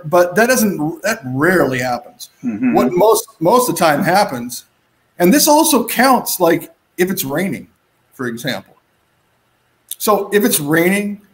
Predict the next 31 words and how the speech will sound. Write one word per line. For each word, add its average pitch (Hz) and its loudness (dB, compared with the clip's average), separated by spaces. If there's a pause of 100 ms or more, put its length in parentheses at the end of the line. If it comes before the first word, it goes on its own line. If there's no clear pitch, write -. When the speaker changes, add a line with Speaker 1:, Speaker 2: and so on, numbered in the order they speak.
(200)
Speaker 1:
or 160 -2
super - 0
cloudy 156 0 (480)
and 160 0
you 160 4
can't 196 2
see 208 4
the 185 4
moon, 151 -2 (840)
well, 202 2
you 185 0
don't 233 2
start 233 0
the 220 2
month. 240 -2 (180)
<laughs> - -12
I - 2
mean, 202 2
th-, - -10
th-, 185 -10
that's 208 2
how 233 4
arbitrary 208 2
it 170 2
gets - -2
around 156 2
the 147 -4
Feast 151 0
of 135 -12
Trumpets, 151 -6
right? 139 -4